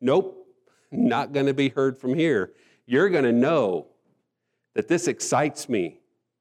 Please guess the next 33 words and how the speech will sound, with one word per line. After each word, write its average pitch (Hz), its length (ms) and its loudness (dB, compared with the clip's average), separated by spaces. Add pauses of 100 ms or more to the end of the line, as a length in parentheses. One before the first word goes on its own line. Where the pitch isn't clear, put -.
(1080)
This 180 180 0
is 170 140 2
my 143 180 2
passion 151 720 -4 (100)
for, 123 300 0 (280)
for 120 120 -2
who 185 260 2
Jesus 165 540 0
is 156 240 2
and 120 100 0
who 156 180 2
I 147 120 2
am 143 200 2
as 131 120 -4
a 131 40 -4
result 127 600 0 (260)
of 117 220 -2
God's 135 360 0
love 135 260 0
for - 180 -4
me, 98 400 -2 (840)
put 156 140 -2
on 143 180 2
display 120 600 -2
and 107 140 -2
given 107 280 0
through 107 220 -4
his 101 160 -16
son, 104 380 -6
and 95 160 -2
it's - 160 -6
for 95 180 -4
you 92 580 -4